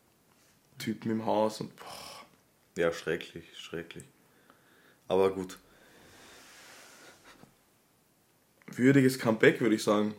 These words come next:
Speaker 2: Ja, ich hoffe, es hat euch gefallen. Ich hoffe, es hat dir gefallen.
Speaker 1: Ja, auf jeden Fall. Also ein, ein, ja, fast, wie wir immer so schön sagen, Klassiker.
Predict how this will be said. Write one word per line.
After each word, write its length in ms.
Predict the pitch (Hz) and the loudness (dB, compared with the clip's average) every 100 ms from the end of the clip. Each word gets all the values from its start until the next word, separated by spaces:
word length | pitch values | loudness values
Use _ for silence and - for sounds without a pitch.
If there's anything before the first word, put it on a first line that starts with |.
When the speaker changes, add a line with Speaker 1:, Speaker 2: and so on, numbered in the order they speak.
| - 123 | -8 6
Speaker 2:
Ja, 380 | 117 170 202 - - 101 | 12 12 10 -2 -12 -8
ich 200 | 110 - | -2 8
hoffe, 260 | 147 - | 8 8
es 100 | 151 | 4
hat 100 | 143 | 6
euch 160 | 127 - | 6 4
gefallen. 560 | 120 - 113 143 139 | -2 4 8 8 6
Ich 120 | 139 120 | 2 2
hoffe, 200 | 110 113 | 2 2
es 60 | |
hat 180 | 113 107 | -4 2
dir 140 | 131 | 4
gefallen. 440 | 139 131 104 110 113 | 4 4 2 2 2
Speaker 1:
Ja, 280 | 113 123 143 | 4 4 2
auf 220 | 127 - | -2 0
jeden 200 | 110 110 | 2 2
Fall. 360 | - 110 135 | 2 2 2
Also 340 | 139 101 104 104 - - - - _ | 0 0 0 -2 -10 -20 -20 -20 _
ein, 180 | - 107 - - | -4 -4 -4 -4
ein, 240 | 85 101 - - | -2 -4 -12 -6
ja, 280 | - 113 113 - - - - | -2 0 -2 -10 -20 -20 -14
fast, 380 | 104 - - - | -14 -12 -12 -6
wie 140 | 104 | -4
wir 200 | 110 107 - | -4 -6 -8
immer 140 | 107 | -8
so 100 | 107 | -8
schön 140 | 107 107 | -8 -8
sagen, 200 | 110 104 | -8 -6
Klassiker. 640 | - 113 - - 110 | -4 -4 -6 -4 -4